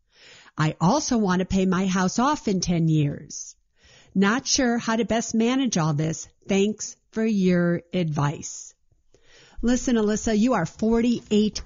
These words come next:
years of age. You have a great job, but you also work as a government employee.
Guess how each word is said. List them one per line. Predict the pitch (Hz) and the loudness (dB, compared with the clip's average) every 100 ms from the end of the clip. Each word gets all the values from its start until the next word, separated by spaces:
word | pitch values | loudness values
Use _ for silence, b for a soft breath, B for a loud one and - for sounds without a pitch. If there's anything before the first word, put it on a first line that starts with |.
| - | -4
years | 196 196 190 185 - | 2 4 4 0 2
of | 170 170 170 - | 2 2 0 0
age. | 170 160 147 - - - B B | 2 2 0 -4 -12 -18 B B
You | 180 | 4
have | 175 - 220 240 247 | 4 2 2 2 0
a | 247 | -2
great | 196 202 190 190 - | 0 2 2 0 0
job, | 202 165 156 | 2 4 4
but | 175 | 2
you | 170 | 2
also | - 185 294 - 254 | 4 4 4 2 2
work | 190 156 151 156 - | 4 6 4 4 2
as | 185 | 2
a | 208 | 2
government | 147 170 170 180 190 - | 2 4 4 4 4 4
employee. | 214 208 - 254 262 285 170 | 2 6 4 4 4 4 4